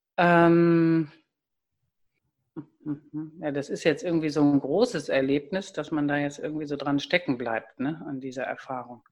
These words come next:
Speaker 1: Ja, also du kannst auch ganz kleine Sachen nehmen,
Speaker 2: Ja,
Speaker 1: wo du
Speaker 2: ja.
Speaker 1: wirklich, ähm, wo irgendwas schiefgelaufen ist und es war aber völlig okay, man hat dich trotzdem geliebt quasi, ne? Oder vielleicht sogar deswegen.
Speaker 2: Ja,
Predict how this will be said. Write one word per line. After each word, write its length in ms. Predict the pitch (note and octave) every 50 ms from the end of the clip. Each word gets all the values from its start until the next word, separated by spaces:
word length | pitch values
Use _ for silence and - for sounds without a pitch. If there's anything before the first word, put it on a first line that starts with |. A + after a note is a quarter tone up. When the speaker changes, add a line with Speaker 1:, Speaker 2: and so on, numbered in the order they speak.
| _ _ _ _ _ _
Speaker 1:
Ja, 320 | G3 F#3+ F3 D#3+ E3 E3+ - - -
also 160 | A3+ A3 B3+ B3
du 80 | C4+
kannst 280 | C4 C#4+ E4+ F4+ F4 -
auch 100 | B3+ B3+
ganz 240 | - C#4+ D4+ D4+ -
kleine 340 | - C4+ C4 D4 E4+ D#4+ A#3
Sachen 380 | G3+ G3 G3 - G#3+ G3 F#3+
nehmen, 220 | F#3+ F#3 F#3 F#3 F#3
Speaker 2:
Ja, 80 | F3+ F#3+
Speaker 1:
wo 100 | G3+ G#3
du 80 | G#3+
Speaker 2:
ja. 60 | G#3
Speaker 1:
wirklich, 520 | G#3+ A#3 A#3 - A#3 A#3 A3+ - - - - - - - - - - - - -
ähm, 800 | A3 G#3+ G#3 G3+ G3+ G3+ G3 G3 G3 F#3+ E3+ G#3+ G#3+ - A3+ A#4 B4 _ _ _ _ _ _ _ _ _ _ _ _ _ _ _ -
wo 380 | G3 F#3+ E3+ F3 G3+ G#3 A3
irgendwas 500 | B3+ C4 C4 B3 G#3+ A3 G#3+ G#3+ - -
schiefgelaufen 640 | - - C4 B3 - - A3+ G#3+ G#3 A3 G#3+ - G#3+
ist 100 | G#3 -
und 100 | G#3 G3
es 140 | F#3 - E3
war 100 | D3 E3+
aber 220 | F#3+ F#3+ F3+ F3+
völlig 340 | F3 - G#3+ A3 A3 G#3+ G#3+
okay, 240 | - - - G#3+ G3+
man 180 | F#3 F3 E3+ F3
hat 160 | F3+ F3+ -
dich 100 | F3+ -
trotzdem 360 | - G#3 G#3 G#3 - G3+ F3
geliebt 400 | F#3 F3 F#3+ G#3 E3 - - -
quasi, 460 | - - - A2+ - - B2+ C3 - _
ne? 220 | E3+ G3+ C4 B3+ - _ _ _ _ - _ _ _ _ _ _ _ _ _ _ _ - - - - _ _ _ _ _ _ _ _ _ _ _
Oder 120 | E3 F3 E3+
vielleicht 280 | - F3 E3 E3+ E3+ -
sogar 180 | E3 D#3 D#3
deswegen. 680 | D3+ - E3+ - - - E3+ C#3 C#3+ C#3 C3 C3 C3 - - - - - _ _ _ _ _ _ _ _ _ _ _ - - -
Speaker 2:
Ja, 560 | - E3 F3 G3 G#3+ A3+ A3+ A3 A3 A3 G#3+